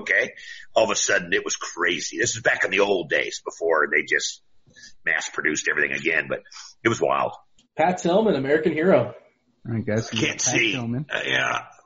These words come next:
Speaker 2: What is that? Like a special, like what it says season, what, what, it's a, what, it's an homage to him, I suppose?
Speaker 3: It sounds like a
Speaker 1: There you go. There I can see it.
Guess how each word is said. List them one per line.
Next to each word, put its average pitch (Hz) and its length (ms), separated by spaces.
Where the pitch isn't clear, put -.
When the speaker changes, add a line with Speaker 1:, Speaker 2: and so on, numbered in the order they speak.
Speaker 2:
What 190 140
is 277 200
that? 120 220
Like 139 120
a 147 80
special, 175 480
like 156 160
what 165 180
it 156 120
says 151 220
season, 156 520
what, 151 260
what, - 260
it's 139 120
a, 147 80
what, 156 200
it's 139 100
an 147 60
homage 143 380
to 196 80
him, 190 80
I 196 60
suppose? 214 500
Speaker 3:
It - 80
sounds 175 280
like 135 180
a 110 340
Speaker 1:
There 156 180
you 117 180
go. 104 160
There 135 160
I 120 60
can - 80
see 95 220
it. 104 120